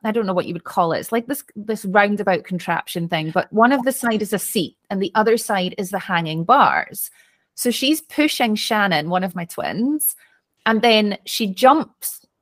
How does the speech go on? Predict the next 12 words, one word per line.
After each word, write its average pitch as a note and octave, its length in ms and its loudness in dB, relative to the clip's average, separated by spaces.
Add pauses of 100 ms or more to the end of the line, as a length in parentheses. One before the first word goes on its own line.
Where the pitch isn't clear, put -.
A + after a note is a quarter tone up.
(180)
onto C#4 460 4
the A3 100 -2
handlebars G#3 1120 -2 (340)
and G#3 200 -4 (160)
swings A#3 360 2
round A3 440 0
on F3+ 200 -2
this - 560 -6 (420)
at A#3 140 0
sixty-five C4+ 800 2
years A3 260 0
old. F#3 560 -4